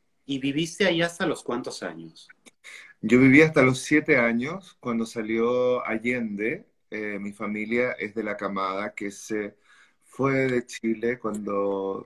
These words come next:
Speaker 2: por el miedo a, a un, mm, socialismo muy promarxista de ese minuto.
Speaker 1: Ujú.
Speaker 2: Y mi padre, que es catalán, eh, se vino a Barcelona, volvieron para acá y estudié acá de los siete a los diecisiete.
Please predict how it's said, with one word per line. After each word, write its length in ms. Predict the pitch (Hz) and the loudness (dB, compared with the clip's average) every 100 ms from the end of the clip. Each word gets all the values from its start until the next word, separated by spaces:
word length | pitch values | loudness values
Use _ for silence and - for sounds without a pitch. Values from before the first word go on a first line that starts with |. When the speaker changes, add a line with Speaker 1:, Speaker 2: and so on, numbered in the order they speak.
| - | -6
Speaker 2:
por 160 | 113 101 | -4 -2
el 100 | 104 | 2
miedo 600 | 120 127 127 127 117 - | 4 4 4 4 2 0
a, 320 | 101 98 92 90 _ _ | -4 -4 -4 -8 _ _
a 160 | 95 92 | -4 -4
un, 400 | 98 101 101 101 _ _ _ _ | -4 -6 -8 -10 _ _ _ _
mm, 580 | - 92 92 90 87 - - | -14 -8 -4 -4 -4 -8 -14
socialismo 880 | - 104 - 98 113 113 110 107 - - - | -6 -2 2 4 4 4 -2 -2 -6 -20 -14
muy 280 | 98 104 120 | -2 2 4
promarxista 960 | 120 - 110 104 98 - 117 110 - 90 | 2 2 2 2 -2 -4 -8 -8 -6 -2
de 60 | 90 | -2
ese 180 | 95 98 | -6 -8
minuto. 540 | 101 104 98 165 - _ - - - - 117 | -6 -6 -4 -6 -6 _ -20 -20 -20 -14 -8
Speaker 1:
Ujú. 300 | 110 120 123 | 2 4 6
Speaker 2:
Y 120 | 127 | 2
mi 140 | 127 | 0
padre, 500 | 117 117 113 117 123 | 2 4 4 2 -2
que 200 | - 113 | -4 -4
es 100 | 110 | -4
catalán, 840 | - 110 120 117 113 123 147 - - | -6 -6 -2 -2 -2 -4 -10 -18 -14
eh, 560 | - 101 95 90 90 80 - 69 - _ _ _ - - _ | -8 -4 -4 -4 -6 -10 -16 -20 -20 _ _ _ -20 -20 _
se 220 | - - | -16 -8
vino 240 | 98 101 104 | -6 -4 -2
a 20 | 104 | -2
Barcelona, 500 | - 123 147 147 160 | -2 -4 -4 -4 -4
volvieron 360 | 123 110 113 | -4 -4 -4
para 160 | 135 143 | -4 -4
acá 220 | 139 165 | -2 -2
y 40 | 156 | -2
estudié 340 | 135 120 120 | -4 0 2
acá 320 | 117 123 135 | 2 0 -2
de 100 | 143 | -2
los 220 | 113 113 | -4 -6
siete 600 | - 131 135 - 160 165 165 | -8 -6 -6 -6 -6 -6 -6
a 100 | 113 | -6
los 140 | 110 113 | -8 -10
diecisiete. 840 | 107 104 98 92 85 80 78 82 | -16 -18 -12 -6 -6 -6 -12 -12